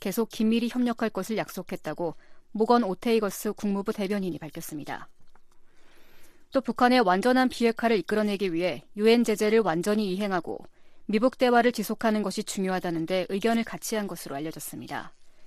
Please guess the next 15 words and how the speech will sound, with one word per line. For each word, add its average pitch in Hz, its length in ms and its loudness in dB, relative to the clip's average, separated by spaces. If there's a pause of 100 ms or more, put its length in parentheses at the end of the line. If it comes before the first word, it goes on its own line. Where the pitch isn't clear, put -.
(720)
한편 262 320 4
강경화 220 400 2
장관은 202 480 0
폼페이오 285 380 2
장관과 226 480 0
별도로 208 420 -2
만나 160 320 -4 (480)
한국의 226 560 2
중동 226 280 0
호르무즈 262 460 4
해협 240 280 2
파병에 247 360 0
대해 214 200 -2
논의했다고 170 520 -4
밝혔습니다. 165 720 -10